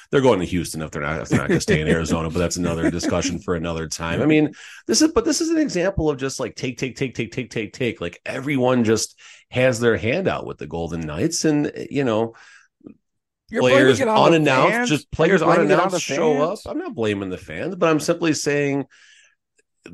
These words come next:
Speaker 1: there, there was no players announced, right? I think it was just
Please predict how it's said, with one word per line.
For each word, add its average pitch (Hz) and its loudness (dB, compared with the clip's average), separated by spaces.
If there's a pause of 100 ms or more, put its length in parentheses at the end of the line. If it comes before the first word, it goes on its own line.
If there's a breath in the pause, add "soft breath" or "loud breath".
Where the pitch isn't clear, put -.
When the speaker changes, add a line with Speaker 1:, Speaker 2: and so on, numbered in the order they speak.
(200)
Speaker 1:
there, 131 0
there 120 -6
was 98 -6
no 127 2
players 127 0
announced, 117 -6
right? 104 -4
I 110 -2
think 110 -4
it 110 0
was 107 -2
just 107 -2